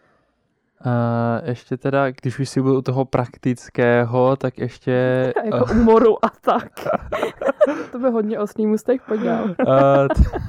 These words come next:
Speaker 1: <laughs> tak,
Speaker 2: Promiň.
Speaker 1: eh, co kmotr? Proč si vybíráme kmotra běžmovacího?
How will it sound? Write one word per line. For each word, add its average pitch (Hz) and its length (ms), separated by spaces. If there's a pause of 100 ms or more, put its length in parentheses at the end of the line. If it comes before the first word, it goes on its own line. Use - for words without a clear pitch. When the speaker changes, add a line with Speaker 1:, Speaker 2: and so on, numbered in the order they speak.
(200)
Speaker 1:
<laughs> - 440
tak, 139 200
Speaker 2:
Promiň. 170 300
Speaker 1:
eh, 143 160
co 156 200
kmotr? 156 500
Proč 123 180
si - 140
vybíráme 135 480
kmotra 139 380
běžmovacího? 107 800